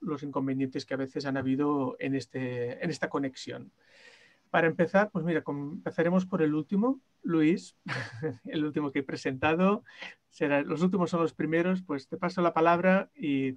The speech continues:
todo tuyo. Podéis compartir pantalla si queréis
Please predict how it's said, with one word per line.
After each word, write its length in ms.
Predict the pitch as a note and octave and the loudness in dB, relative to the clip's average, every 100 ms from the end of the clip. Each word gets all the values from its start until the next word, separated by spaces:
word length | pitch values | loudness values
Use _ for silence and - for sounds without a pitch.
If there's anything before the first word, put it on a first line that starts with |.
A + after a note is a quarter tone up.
| - | -6
todo 220 | E3+ E3+ D#3 | -2 0 2
tuyo. 440 | E3 F3+ G#3+ C4 _ - _ | 2 2 2 0 _ -20 _
Podéis 240 | G3 G#3+ | 6 6
compartir 440 | A3+ G3+ G3 A3 E3+ | 6 2 2 0 -2
pantalla 440 | F3+ D#3 F3 G3 | -4 0 2 2
si 160 | F#3 F3 | 0 -2
queréis 500 | E3 E3+ A#3+ C4 - | 0 0 2 0 -2